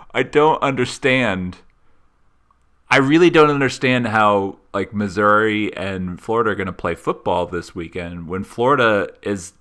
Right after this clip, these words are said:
barely able to field a team and they're still having guys test positive. They had six new positive tests this week.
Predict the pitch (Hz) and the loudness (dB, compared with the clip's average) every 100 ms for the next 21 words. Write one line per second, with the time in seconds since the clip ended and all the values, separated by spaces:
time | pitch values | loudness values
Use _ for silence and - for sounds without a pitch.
0 | _ _ _ 123 _ 120 131 156 156 147 | _ _ _ -20 _ 0 4 4 4 2
1 | 120 120 117 101 - 113 92 90 - 139 | 0 0 0 -2 0 -2 -2 -8 -6 -4
2 | 98 90 92 - 104 101 101 - - 151 | -4 -6 -8 -6 -4 -2 -4 -6 -6 0
3 | 175 175 170 165 160 147 139 135 - 127 | 0 2 0 0 -2 2 2 0 -6 -6
4 | - 202 233 - 90 147 175 170 - 220 | -2 0 0 -2 -10 -8 -6 -8 -4 -4
5 | - - 185 - 160 156 139 - 220 220 | -4 -8 -6 2 2 2 -12 -6 -6 -6
6 | 117 - 98 - - | -12 -12 -16 -16 -20